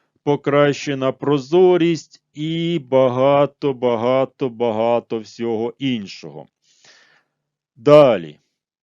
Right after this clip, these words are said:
Е, security.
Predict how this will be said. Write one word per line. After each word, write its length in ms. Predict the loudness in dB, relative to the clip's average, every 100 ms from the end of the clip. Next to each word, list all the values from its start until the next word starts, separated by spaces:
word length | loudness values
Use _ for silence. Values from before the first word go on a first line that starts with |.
| _ _ _ _ _ _ _ _ _ _ _ _ _ _ -6 2
Е, 40 |
security. 1200 | 4 4 4 2 2 2 6 6 4 -2 -10 -12